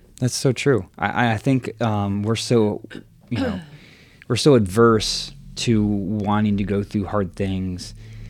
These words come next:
Speaker 1: that, as mentioned before, we wanna take the easy route. We wanna remove all obstacles and barriers. We don't wanna go over the mountain. We want somebody to remove that for us.
Speaker 2: Absolutely.
Speaker 1: Uh, and maybe the marriage that's great is because they went over the mountain together.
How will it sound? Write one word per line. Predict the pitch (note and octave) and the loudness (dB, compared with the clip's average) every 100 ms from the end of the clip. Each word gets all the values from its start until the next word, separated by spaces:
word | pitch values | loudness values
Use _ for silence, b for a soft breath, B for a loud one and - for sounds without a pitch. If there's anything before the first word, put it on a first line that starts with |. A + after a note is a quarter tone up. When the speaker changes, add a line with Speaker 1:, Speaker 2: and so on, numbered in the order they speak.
| B - | B -4
Speaker 1:
that, | G#2 | 0
as | G2 G2 | 0 0
mentioned | A2 G#2 G2+ | 0 0 0
before, | F#2+ - G#2+ G2 F#2+ F#2 F#2+ | -4 -4 -2 0 2 0 -4
we | E2+ F#2+ G2 | -8 -6 -4
wanna | G2+ G2+ | -2 -4
take | - G#2+ F2 | -4 -8 -6
the | F2 | -6
easy | G2 G#2 G2 F2 | -4 -4 -4 -6
route. | E2+ E2 E2+ - | -6 -6 -8 -8
We | G2 | -6
wanna | F#2+ G2 G2 | -4 -4 -2
remove | G2 G2 - | -2 -4 -4
all | G2 G#2 | -4 -4
obstacles | G2 F#2+ - - F#2+ | -4 -6 -8 -8 -6
and | F#2 F2+ | -6 -4
barriers. | F#2+ F#2+ F2+ F2 E2+ B B B - | -2 -2 -2 -4 -8 B B B -2
We | A2+ | 0
don't | A2+ | 2
wanna | G#2+ G#2 | 0 0
go | G2 - | -2 -2
over | A2 A2+ | -2 -2
the | F#2+ | -2
mountain. | E2+ E2+ E2+ G2 A2 | -2 -4 -6 -6 -4
We | A2 | -2
want | G#2 F#2+ | 0 -2
somebody | G2 G2+ F2+ | -2 -2 -2
to | |
remove | F#2 F#2 G2+ F#2+ | -2 0 0 -2
that | D2 - | -4 -8
for | - - | -10 -10
us. | - - B B B D#3+ | -10 -10 B B B -14
Speaker 2:
Absolutely. | D3 - - G2+ | -14 -12 -4 -2
Speaker 1:
Uh, | G2 F#2 | 0 0
and | G#2 | 2
maybe | G#2 A#2+ A2+ | 4 4 4
the | G2+ | 2
marriage | G2 G#2 A#2 G2+ | 2 4 4 4
that's | G2+ F#2 | -2 -6
great | - G#2+ A#2+ G2+ | -2 2 4 2
is | F#2+ F#2 | -4 -6
because | G#2 A2 G2 F#2 | -4 0 0 -2
they | - - G#2 | -8 -2 0
went | G2+ G#2 | 2 0
over | F#2+ | 0
the | F#2 | 0
mountain | F2+ G#2 F#2 G2 | 0 -2 -2 -4
together. | E2 C#2 C#2+ | -4 -6 -10